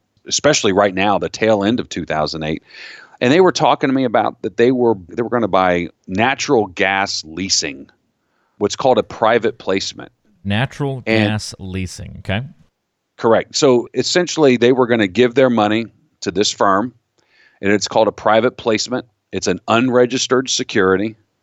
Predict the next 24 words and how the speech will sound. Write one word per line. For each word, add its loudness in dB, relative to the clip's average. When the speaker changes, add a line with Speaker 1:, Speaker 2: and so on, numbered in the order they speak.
Speaker 1:
and 2
they 0
fill 2
out 2
the -16
paperwork, 0
and -2
in -4
the -4
paperwork, 2
it's -4
essentially 0
a -2
promise 0
to 0
pay 0
based 2
on 4
the -2
leasing 2
rights 0
that -4
they -2
were -2